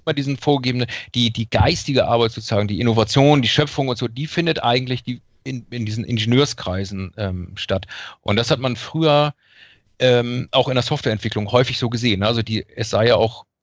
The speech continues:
Architekt hin oder her früher häufig so aus, irgendjemand schreibt ein Fachkonzept, ein Grobkonzept, ein irgendwas Konzept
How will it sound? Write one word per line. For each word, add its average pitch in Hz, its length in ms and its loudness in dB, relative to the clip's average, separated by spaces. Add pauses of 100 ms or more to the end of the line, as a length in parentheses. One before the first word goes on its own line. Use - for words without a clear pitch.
(440)
Architekt - 440 -6
hin 113 140 -2
oder 104 160 0
her 127 260 2
früher 127 360 4
häufig 113 260 2
so - 160 -2
aus, 117 240 0
irgendjemand 117 500 2
schreibt - 300 4
ein 87 140 -6 (280)
Fachkonzept, - 640 -2
ein 101 120 -6
Grobkonzept, 107 600 0
ein 107 100 -2
irgendwas 143 360 4
Konzept 135 440 -2